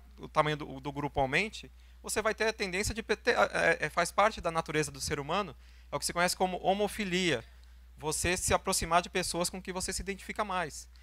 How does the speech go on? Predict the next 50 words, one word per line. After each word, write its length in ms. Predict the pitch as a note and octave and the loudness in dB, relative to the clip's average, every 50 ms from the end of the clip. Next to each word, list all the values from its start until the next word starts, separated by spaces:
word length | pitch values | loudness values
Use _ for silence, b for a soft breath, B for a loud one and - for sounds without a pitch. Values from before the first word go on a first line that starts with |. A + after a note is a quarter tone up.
| b | b
Pessoas 300 | - D3 C#3+ - D#3+ D3+ | -8 -6 -4 -2 -2 -2
da 80 | D3 D3 | -2 -2
sua 140 | C#3 - C#3+ | -4 -4 -2
idade, 420 | B2+ C#3 D#3+ F3+ F#3+ F#3+ F3+ D#3+ | 6 10 10 10 10 10 6 2
pessoas 340 | - - D3+ - - D#3+ D#3 | -2 -8 -8 -6 -6 -8 -6
com 80 | - D#3 | -6 -6
a 40 | D3+ | -6
su-, 120 | - - | -8 -8
com 100 | - - | -4 -2
a 20 | D3 | -2
mesma 240 | D3 D3+ C#3+ D#3 | 0 -2 -2 -4
visão 260 | D3 C#3 C3+ C3+ C#3+ D3 | -6 -8 -8 -8 -8 -8
que 80 | - | -8
você 240 | C#3 C#3+ C3+ - C3+ | -8 -8 -8 -8 -8
tem. 320 | - - D#3 E3+ F#3 G3 b b b b b b b b b - | -6 -4 -4 -4 -4 -8 b b b b b b b b b -8
Isso 220 | G3+ G#3 - F3+ | -6 -4 2 6
vai 100 | G3 F#3+ | 6 6
acon-, 220 | G3+ G#3 G#3 F#3+ - | 6 6 0 -6 -4
isso 240 | F3+ G3 F#3+ - G3+ | -6 -6 -6 0 2
vai 140 | F#3+ G3+ | 2 2
ter, 360 | F#3+ - F#3 G#3 G#3+ G3+ G3+ F#3+ | 4 6 6 6 6 6 4 2
necessariamente 680 | E3 D#3+ D#3+ F3+ F3+ - - G3 F3 E3+ E3+ F3+ - F#3+ | 0 -4 -6 -6 -4 0 2 4 4 4 2 0 -2 -4
vai 80 | F#3+ | -4
ter 280 | - G3+ G3 G3+ F3+ b b b b b b b - | -2 0 0 0 0 b b b b b b b -6
grupos 340 | C#3+ F#3+ A3 - - - | -4 -4 -4 -4 -6 0
de 80 | C3+ D#3+ | 4 4
amigos 400 | E3 D#3+ F3+ G3+ G#3 F3 D#3+ D3 | 6 6 6 2 2 0 -2 -8
no 60 | D#3 | -8
trabalho, 500 | - - D#3+ D3+ E3 F3 F3+ F3 E3 D#3+ | -2 -2 2 4 6 8 8 6 6 2
um 100 | D#3 D#3 | -4 -12
grupinho 320 | D3+ D#3 - - E3 E3 D#3+ | -14 -14 -14 -12 -8 -6 -6
aqui, 280 | D3+ - - F#3+ F#3 | -6 -8 -8 -6 -6
outro 180 | F3 D#3+ - D3 | -4 0 2 2
ali, 340 | D3 D#3+ F#3 F#3+ E3 D3+ C#3+ C#3 | 4 4 2 2 2 0 -4 -6
uma 120 | D3 D3 | -6 -2
panela 340 | - D#3 D3+ D#3+ E3 D#3 C#3+ | 0 0 2 2 2 2 2
aqui, 180 | - - F3+ F3 | 0 2 2 2
outra 200 | E3+ - - C#3+ | 4 4 4 4
ali. 260 | C#3+ D#3+ F#3+ G#3 - b b b b b b b b b | 4 2 -2 -6 -8 b b b b b b b b b
E 120 | - G#3 | -10 -6
você 200 | G3 G3+ - A3 | -4 -2 -2 2
pode 220 | - G3+ G3+ F#3 | 4 6 4 4
ter, 160 | F#3+ - G3 G3 | 4 2 0 0
por 140 | - G3 | 0 -2
conta 240 | - G3 F#3+ - F#3 | -4 -4 -4 -2 -2
disso, 240 | E3+ F#3+ F#3+ - G#3+ | -2 0 -2 0 -2
um 80 | G#3 F#3+ | -4 -4
conflito 360 | - G#3 F#3+ - G#3+ G#3 G#3 | -4 -6 -4 -4 -4 -6 -4
de 100 | F#3 F#3+ | -2 2
relacionamento. 800 | G3 G3+ G3+ F#3+ - G#3+ G#3 G#3+ G3+ F#3+ E3+ D#3 - - C3 | 6 6 6 6 4 2 0 2 2 2 2 0 -2 -6 -12